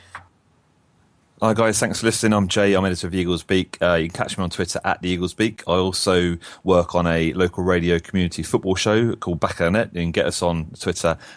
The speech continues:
at underscore back of the underscore. And a latest project, I was guest editor of the Five Year Plan fanzine, which went on sale at the ground yesterday, almost sold out, but you can get,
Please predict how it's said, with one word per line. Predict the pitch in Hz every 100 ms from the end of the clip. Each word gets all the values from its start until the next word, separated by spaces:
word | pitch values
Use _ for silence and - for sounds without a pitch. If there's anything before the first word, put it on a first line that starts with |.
| -
at | 98 -
underscore | 87 85 - 82
back | - -
of | 85
the |
underscore. | 90 90 - 104 104 -
And | 98
a | 95
latest | 101 104 95 -
project, | 101 95 98 - -
I | 98 98 98
was | 98 92
guest | - 98 101
editor | 92 -
of | - 95 -
the | 95
Five | - 98 95
Year | 98
Plan | - 95 92
fanzine, | 110 113 101 85
which | 90 -
went | 92
on | 90
sale | - 95 90 90 - - -
at | 92
the | 98
ground | 101 95 95
yesterday, | 107 - 110 107 104
almost | 131 113 98 87
sold | 101 90 90
out, | 90
but | 101
you | 92
can | 92 90
get, | 101 -